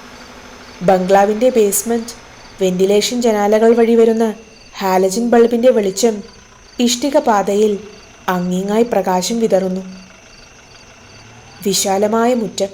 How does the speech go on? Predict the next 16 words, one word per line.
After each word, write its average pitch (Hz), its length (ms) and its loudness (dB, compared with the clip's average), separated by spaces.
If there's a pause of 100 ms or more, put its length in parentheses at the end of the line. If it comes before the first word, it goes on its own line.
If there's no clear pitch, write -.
(1080)
ഒരറ്റത്തായി 220 680 2 (520)
ഒരു 294 260 4
വലിയ 196 340 0
പ്ലാശുമരം 202 680 -2 (640)
അതേ 180 340 -2
മുറ്റത്തിൻ്റെ 226 580 0
വിശാലതയിൽ 214 600 2 (600)
പൂത്തുലഞ്ഞു 247 600 2
നിൽക്കുന്നു. 185 360 -6 (1500)
അതിൽ 185 360 0
നിറയെ 226 400 4
വെളുപ്പും 185 400 0 (100)
ചുവപ്പും 233 420 0
കലർന്ന 233 380 2
പൂക്കൾ. 196 320 -6 (1600)
ചുവന്നു 190 440 -2